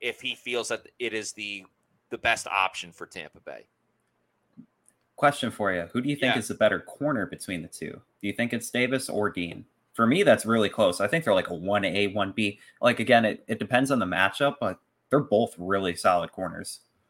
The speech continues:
Speaker 1: Yeah, they really are. I would still go with Carlton. I think Carlton has a better track record of the one-on-one against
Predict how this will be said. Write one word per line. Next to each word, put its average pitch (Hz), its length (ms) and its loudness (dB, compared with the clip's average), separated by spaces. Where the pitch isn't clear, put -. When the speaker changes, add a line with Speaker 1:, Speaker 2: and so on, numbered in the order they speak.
Speaker 1:
Yeah, 247 240 0
they 240 140 -2
really 294 340 -6
are. 185 280 2
I 233 140 4
would 311 140 -6
still 320 240 -8
go 240 200 -2
with 196 220 -6
Carlton. 196 640 -6
I 151 80 0
think 202 240 -14
Carlton 165 400 -4
has 151 180 -6
a 147 60 -14
better 147 240 0
track 135 400 -2
record 139 480 0
of 120 500 -2
the 131 220 -6
one-on-one 127 800 -2
against 120 560 -6